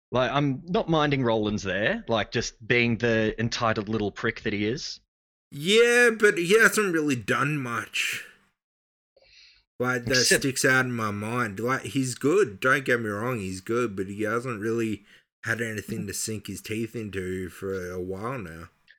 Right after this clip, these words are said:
Speaker 1: Other than making everyone sad when he beats Cesaro.
Speaker 2: Exactly.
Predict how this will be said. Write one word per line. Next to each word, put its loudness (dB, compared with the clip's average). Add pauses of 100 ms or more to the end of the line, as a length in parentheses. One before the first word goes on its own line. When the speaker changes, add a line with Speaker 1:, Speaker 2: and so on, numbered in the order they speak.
(180)
Speaker 1:
Other 0
than 2
making 0
everyone 2
sad 2
when -2
he 0
beats -2
Cesaro. 0 (800)
Speaker 2:
Exactly. -6